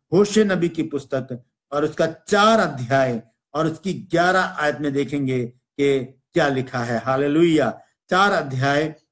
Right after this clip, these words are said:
और उसकी ग्यारह आयत, यहाँ पर इस प्रकार से लिखा है, "वैश्यागमन और दाखमधु और ताजा दाखमधु, ये तीनों बुद्धि को भ्रष्ट कर देते हैं।" दूसरा नुकसान,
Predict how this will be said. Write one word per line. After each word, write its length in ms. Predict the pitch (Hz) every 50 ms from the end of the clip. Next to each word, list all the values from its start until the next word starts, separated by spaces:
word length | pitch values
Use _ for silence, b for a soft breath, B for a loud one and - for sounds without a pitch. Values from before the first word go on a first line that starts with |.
| _ _ -
और 140 | 147 156 156
उसकी 640 | 156 156 - - 160 156 156 147 139 - - _ _ -
ग्यारह 760 | 127 110 - - - 170 190 190 196 196 196 190 165 - - -
आयत, 360 | 139 135 - - 113 - - -
यहाँ 460 | - _ _ _ _ _ _ - 135
पर 220 | - - 151 147 -
इस 120 | 226 220 220
प्रकार 420 | - 233 196 185 185 175 160 -
से 100 | - 165
लिखा 240 | 147 151 147 151 139
है, 400 | 131 131 127 120 120 - _ _ _ _ _ -
"वैश्यागमन 1080 | 117 135 196 233 226 - - - - 247 226 196 170 156 143 143 131 120 113 110 113 - _ _ _ _ _ _ _ _ -
और 340 | 147 160 156 147 127 117
दाखमधु 880 | - 180 202 233 240 226 214 214 220 214 175 160 156 139 135 131 127 131 - _ _ _
और 140 | - 160 170
ताजा 580 | - - - _ - - 214 240 240 269 254 247
दाखमधु, 540 | 185 202 185 175 165 - 151 147 143 135 147
ये 160 | 165 185 196 - _ 202 -
तीनों 440 | 247 254 277 254 240 180 151 143 - - _ _ _ 135
बुद्धि 500 | 120 - - 185 170 143 143 208 226 220
को 440 | - 180 151 147 143 135 - - _ _ _ _ 117
भ्रष्ट 520 | 107 - - 160 175 - - - - -
कर 120 | 131 120
देते 300 | - 120 117 110 - -
हैं।" 240 | 110 214 104 101 110 -
दूसरा 360 | 202 208 202 - 208 202 190
नुकसान, 520 | 185 180 180 - - - 170 151 131 113